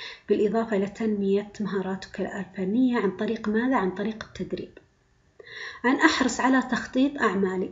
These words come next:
الشخص الناجح هو الذي يخطط، دائمًا خطط للمستقبل. ضع لك أهداف وقم بماذا؟ بالعمل على تحقيق هذه الأهداف. ارسم لمستقبلك من الآن.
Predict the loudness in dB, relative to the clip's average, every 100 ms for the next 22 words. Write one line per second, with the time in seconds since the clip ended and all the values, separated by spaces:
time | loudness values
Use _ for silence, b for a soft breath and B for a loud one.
0 | -6 -4 -4 -4 0 2 2 2 -2 0
1 | 4 4 4 4 4 0 -8 -10 -14 -14
2 | -4 0 2 0 4 4 4 0 -6 -8
3 | -6 -6 -6 -10 -20 _ 0 2 0 -4
4 | -4 -6 -6 -6 -6 -6 -8 -16 B B
5 | B 0 2 2 -2 -2 -4 -4 -2 0
6 | 0 0 -4 0 2 4 6 8 6 4
7 | 0 2 2 4 4 4 4 4 2 0
8 | -8 B B B -6 -6 0 2 2 -2
9 | 0 0 0 0 -2 -2 -8 -8 -10 -12
10 | 0 0 0 -2 -2 2 2 0 -2 -6
11 | -4 -2 -2 -4 -6 2 4 4 2 -4
12 | -10